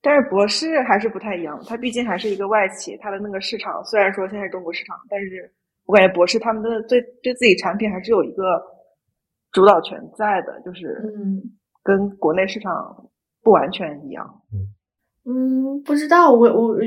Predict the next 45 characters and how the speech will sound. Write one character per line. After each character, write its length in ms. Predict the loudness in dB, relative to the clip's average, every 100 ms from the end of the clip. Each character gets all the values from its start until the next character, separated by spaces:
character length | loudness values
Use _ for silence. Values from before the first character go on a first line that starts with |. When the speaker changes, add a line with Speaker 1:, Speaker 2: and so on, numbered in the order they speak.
| -2
Speaker 2:
这 120 | 4 6
一 20 | 6
点 220 | 4 2
我 80 | 0
等 180 | 2 2
我 80 |
开 220 | 0 -2 -2
始 100 | -4
做 180 | -4 -4
了 80 | -2
之 120 | -2
后 160 | -2 -2
才 240 | -4 -4
能 180 | -4 -4
知 60 |
道， 100 | -2
因 100 | 2
为 80 | 2
它 120 | 4
确 160 | 4 4
实 120 | 4 2
是 80 | -2
要 160 | -2 0
在 180 | 0 -2
一 140 | -2
个 100 | -4
中 140 | -2 0
国， 160 | 2 0 -4
纯 300 | -6 -4 0
中 160 | 2 2
国 140 | 0
市 100 | -4
场 220 | -8 -8
做 180 | -8 -10
一 60 | -8
个 100 | -8
product， 420 | -8 -6 -8 -10 -20 _
而 120 | -2 -2
不 80 |
是 100 | -2
全 240 | -4 -6 -2
球 240 | -2 -4
的 80 | -8
市 160 | -10 -12
场。 260 | -14 -16